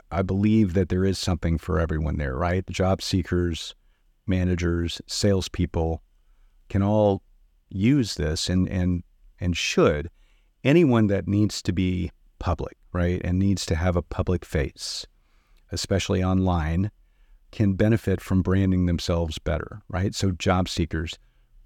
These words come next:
recruiters are gonna go look at you. They're gonna check you out. And so what do you look like? And same thing for recruiters. The people that you're trying to recruit will try to find you and try to look at you and try to understand you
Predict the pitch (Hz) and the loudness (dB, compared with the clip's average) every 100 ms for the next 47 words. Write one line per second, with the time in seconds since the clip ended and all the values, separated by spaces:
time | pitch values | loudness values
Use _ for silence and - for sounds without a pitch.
0 | - 98 143 156 127 95 98 101 90 87 | -6 0 2 2 2 0 2 2 0 0
1 | 90 - - 87 80 92 104 95 101 90 | -2 -4 -8 -8 -6 0 0 2 0 0
2 | 85 73 69 - 90 - 95 95 - _ | -2 -2 -4 -4 -6 -2 -2 -4 -8 _
3 | - 98 104 101 107 - - - - _ | -6 0 2 4 2 -2 -8 -10 -16 _
4 | _ - _ _ 107 104 104 - - - | _ -20 _ _ -2 0 0 -4 -12 0
5 | 135 170 - 131 - 95 95 - 151 175 | 2 2 2 2 2 0 0 0 -2 0
6 | 80 - - - _ _ _ - - - | -6 -12 -18 -20 _ _ _ -10 -8 -6
7 | - 151 139 110 98 101 113 - 107 95 | -4 0 2 2 2 2 0 2 2 2
8 | 87 - - 123 101 85 - _ _ _ | -2 -6 0 2 2 0 -10 _ _ _
9 | _ _ 104 95 - 107 101 - 101 92 | _ _ -4 -4 0 2 2 0 0 0
10 | 82 92 87 - - - 85 85 95 90 | 0 0 0 -4 -12 -8 -4 0 0 0
11 | 92 - - 82 78 - 82 - 92 87 | -2 -2 -4 -2 -4 -4 -6 -2 -2 0
12 | 95 87 - 107 104 92 80 82 - | -2 -2 -2 0 2 0 0 -2 -4